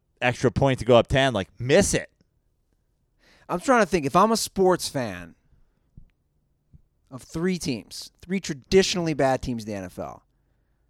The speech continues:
Speaker 2: the Browns, the Bengals, and the Lions. Like, where is it worse to be a team, a fan of between those three?
Speaker 1: I think
Speaker 2: Who's in the
Speaker 1: Like,
Speaker 2: worst
Speaker 1: right
Speaker 2: spot?
Speaker 1: now?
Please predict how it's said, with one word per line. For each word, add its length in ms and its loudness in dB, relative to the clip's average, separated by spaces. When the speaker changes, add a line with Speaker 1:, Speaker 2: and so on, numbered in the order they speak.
Speaker 2:
the 100 -12
Browns, 600 0
the 80 -8
Bengals, 580 -2
and 120 -10
the 40 -10
Lions. 560 -12
Like, 220 -2
where 480 0
is 140 -2
it 120 -4
worse 600 4
to 100 -10
be 180 -2
a 40 -2
team, 760 -6
a 60 -6
fan 440 -4
of 580 -6
between 260 -6
those 200 -4
three? 320 -16
Speaker 1:
I 140 -2
think 480 -6
Speaker 2:
Who's 220 -6
in 60 -4
the 80 2
Speaker 1:
Like, 240 2
Speaker 2:
worst 200 2
Speaker 1:
right 120 2
Speaker 2:
spot? 240 2
Speaker 1:
now? 480 0